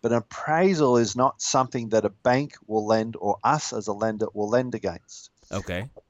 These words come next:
Speaker 1: A valuation report has much more science in it, much more rigor about it, has much more comparable sales,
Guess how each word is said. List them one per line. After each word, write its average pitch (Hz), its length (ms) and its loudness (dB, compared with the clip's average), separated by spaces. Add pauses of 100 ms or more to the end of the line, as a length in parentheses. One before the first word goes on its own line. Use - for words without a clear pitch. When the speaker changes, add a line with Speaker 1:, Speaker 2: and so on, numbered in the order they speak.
(280)
Speaker 1:
A 113 100 0 (140)
valuation 123 720 2
report 113 560 -2
has 113 380 -8
much 131 340 -6
more 113 240 -6
science 101 460 -6
in 101 80 -8
it, 160 100 -8 (140)
much 131 280 -4
more 113 160 -2
rigor 113 400 0
about 92 300 2
it, 120 140 0 (300)
has 117 260 2
much 143 280 0
more 127 160 -2
comparable 117 760 0
sales, 104 640 -4